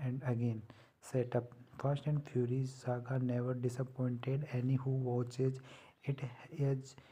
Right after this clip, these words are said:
it's not just some action filled saga, it's sure provide the power of the family and how you can say it deserves one। Really, I have watched the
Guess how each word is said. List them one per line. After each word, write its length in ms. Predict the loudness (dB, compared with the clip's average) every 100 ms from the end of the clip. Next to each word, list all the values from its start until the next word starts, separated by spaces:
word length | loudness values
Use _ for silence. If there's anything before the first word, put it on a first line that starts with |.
| -10 -2
it's 240 | -2 2
not 400 | 4 4 2 2
just 280 | 0 0 0
some 260 | 0 2
action 500 | 2 -2 -2 2 2 2
filled 260 | 0 0 0
saga, 340 | 0 0 0
it's 360 | 0 -2 -6 0
sure 280 | 4 4 2 -2
provide 420 | 0 0 0 0
the 220 | 2 2 0 -10 -16 -18 _ 6
power 260 | 6 6 4
of 140 | 2
the 120 | 0 0
family 540 | 2 2 4 4 4
and 160 | 2 0
how 380 | 2 2 2 0 -6 -6 -4
you 120 | -2
can 300 | 0 0 0
say 160 | 0
it 200 | 0 2
deserves 520 | 4 4 4 2 0 -4 -10 -14 -20 -8
one। 340 | 2 4 6 4 0 0
Really, 500 | 4 4 4 2 0 0
I 160 | 0 2
have 140 | 2 2 2
watched 240 | 0 -2 -4
the 180 | -4